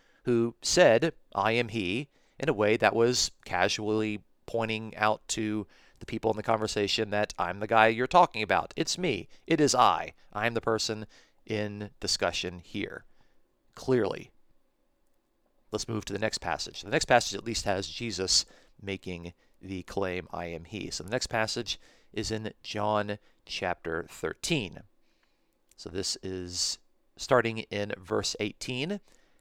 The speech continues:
and Jesus says, I do not speak to all of you. I know the ones I have chosen, but it is that the scripture may be fulfilled,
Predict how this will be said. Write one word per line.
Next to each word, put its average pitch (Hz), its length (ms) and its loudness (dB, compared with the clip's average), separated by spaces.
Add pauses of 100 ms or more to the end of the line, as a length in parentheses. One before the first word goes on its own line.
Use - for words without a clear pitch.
(160)
and 104 100 -10
Jesus 120 260 0
says, 113 500 4 (460)
I 143 140 6
do 196 140 2
not 185 200 4
speak - 340 2
to - 140 -2
all 165 240 8
of 95 100 2
you. 92 320 -2 (920)
I 131 120 2
know 185 120 10
the 175 60 10
ones 127 540 6
I 180 180 4
have 139 120 6
chosen, 104 640 -2 (800)
but 120 360 4
it 135 140 2
is 135 320 6 (100)
that 117 360 6
the 107 80 -6
scripture - 480 0
may 110 160 0
be 107 140 -2
fulfilled, 120 680 6